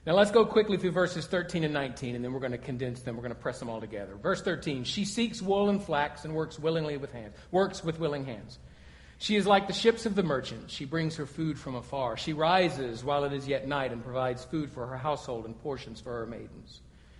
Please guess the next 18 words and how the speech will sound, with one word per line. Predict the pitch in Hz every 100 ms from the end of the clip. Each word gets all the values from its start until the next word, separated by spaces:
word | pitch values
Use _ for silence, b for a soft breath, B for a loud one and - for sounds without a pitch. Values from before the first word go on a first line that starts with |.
| b b b b
She | - 170
considers | 165 156 214 202 165
a |
field | 160 214 190 160
and | 139
buys | 151 160 160
it, | 123
and | 127
with | 143 -
the |
fruit | - 175 165
of |
her | 147
hands | 120 151 143 117
she | - 123
plants | 143 131 127
a |
vineyard. | 117 135 117 107